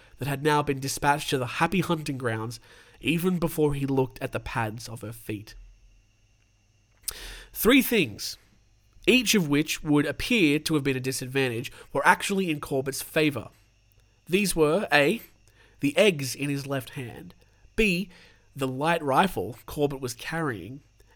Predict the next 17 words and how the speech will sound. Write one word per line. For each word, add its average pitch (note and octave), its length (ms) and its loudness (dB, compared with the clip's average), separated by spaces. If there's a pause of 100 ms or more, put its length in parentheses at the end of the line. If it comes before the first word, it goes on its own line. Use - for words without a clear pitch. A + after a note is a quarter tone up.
and C3+ 140 -2
C, D#3 480 2 (440)
the C#3 80 -4
tiger E3+ 440 2
being C#3 320 0
a C3 40 -2
man-eater. B2 540 -4 (1200)
If G#3 180 6
Corbett C4 360 8
had D#3+ 200 -2
not D#3+ 200 0
had D3+ 240 -2
the C#3 180 0
eggs D#3+ 280 2
in D3+ 80 -2
his C3+ 140 -4
hand, D3 520 -2